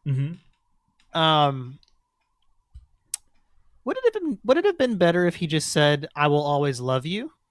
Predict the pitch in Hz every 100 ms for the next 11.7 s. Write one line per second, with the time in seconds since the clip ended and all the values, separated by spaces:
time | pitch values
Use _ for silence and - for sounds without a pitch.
0 | _ _ _ _ _ _ _ _ _ _
1 | _ 175 190 196 196 196 196 190 - _
2 | _ 185 202 - 208 214 226 214 254 285
3 | 330 269 180 - - 170 202 - 139 147
4 | 123 120 175 - 294 - 359 _ _ _
5 | - 170 165 180 156 185 180 180 165 147
6 | - 147 147 - 127 110 120 175 240 294
7 | - 277 269 262 - 175 160 156 _ _
8 | 180 _ _ 139 _ 202 226 240 _ _
9 | _ _ - 190 196 190 185 185 180 180
10 | 175 196 233 - - 240 - 208 160 -
11 | 170 - 196 190 175 151 -